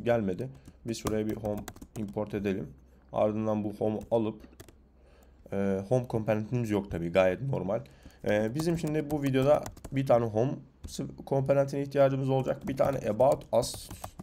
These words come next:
nokta svelte im-, ihtiyacımız olsun. Bir de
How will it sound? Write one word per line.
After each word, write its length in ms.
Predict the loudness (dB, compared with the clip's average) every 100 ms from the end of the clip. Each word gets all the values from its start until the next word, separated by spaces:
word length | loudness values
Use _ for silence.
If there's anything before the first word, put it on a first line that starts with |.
| -8
nokta 240 | -8 -6
svelte 440 | -6 2 2 2 0
im-, 140 | -2 -4
ihtiyacımız 520 | -10 0 2 2 0
olsun. 300 | 0 -4 -6 -10 -18 -20 -6
Bir 140 | 0
de 160 | 2